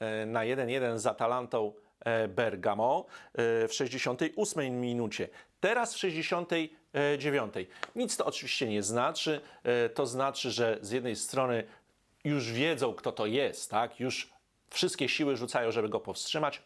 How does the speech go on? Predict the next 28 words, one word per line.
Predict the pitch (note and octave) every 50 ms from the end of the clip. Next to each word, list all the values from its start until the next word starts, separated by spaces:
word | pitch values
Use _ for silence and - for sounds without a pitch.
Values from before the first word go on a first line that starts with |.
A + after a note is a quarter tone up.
| _ -
On | C#3+ D3 D3 D3+ D3+
się | - - - C3 C3+ D3 D3+ - - - - _ _ _
uczy. | - G3 D#3 - - - G#2+ - - -
Akurat | G#3 G#3 - F#3+ F#3 F3+ F3 F3
zabrało | C#3+ C3+ C#3 B2 B2 C#3 C#3 C#3+ C#3 C3 B2+
mu | B2 B2 C3+ - - - - -
nauczenie | C3 - - C3 B2 - - D3+ C3 C3 B2
się, | A#2 - - A#2+ A#2 A#2 - - - - - - -
e, | A#2+ A#2
Silvestre | A2 - - A#2+ A2 G#2 C3 B2 - - A#2+ A#2
minutę | A2+ A#2+ B2 A#2+ A2+ - G#2 E2 - - _ - -
dłużej, | F2+ G2 A2+ C3 C#3+ D3+ C3 B2+ C#3 C3 B2 - - - - - - -
e, | G#2+ A2 A2 G#2
niż | G#2 G#2+ G#2+ G#2+ G#2+ - - - - - - -
e, | - A2 G#2 G2+
w | G2 F#2+
meczu, | G#2 G#2+ G#2+ G#2+ G#2+ - - - G#2 F#2+ - - - - -
e, | - G#2 G#2 G2
z | G2+
Atalantą, | A2+ - - A2+ A2+ G#2+ G#2+ G2+ - G2 G2+ - - - - - -
e, | G#2 G#2+ A#2+ A#2 A2
Bergamo. | G#2+ G#2 C3 B2 A#2 A2+ B2+ G2 E2+ E2+ -
No, | D3+ -
ale | - F#3+ G3+
przede | - - - A3 G#3 G3+
wszystkim, | - - - G#3+ G#3 - - G3 F#3 - - - - _ -
e, | D3 C#3+ C3+ C3
fenomenalny, | C3 - - E3 F3 D#3+ D#3+ E3 E3 E3 E3+ D#3+ E3+ F3 F3 F3 E3+ E3 D#3